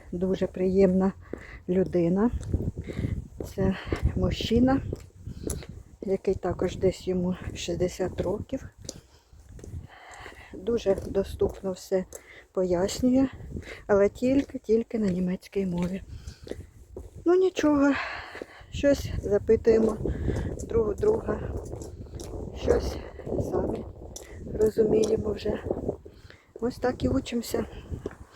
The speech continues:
Так що, як то кажуть, перший блін,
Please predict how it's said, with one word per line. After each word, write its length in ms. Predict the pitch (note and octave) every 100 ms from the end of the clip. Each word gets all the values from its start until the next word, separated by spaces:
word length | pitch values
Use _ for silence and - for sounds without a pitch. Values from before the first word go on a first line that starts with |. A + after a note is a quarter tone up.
| - - - - - -
Так 280 | - G#3 -
що, 220 | A3 G#3+ - - - - - - -
як 200 | A3+ G#3+
то 100 | -
кажуть, 400 | G3 A3 G#3 -
перший 360 | A3+ B3 B3+ B3+ G3+ - F#3
блін, 340 | G3 A3 C4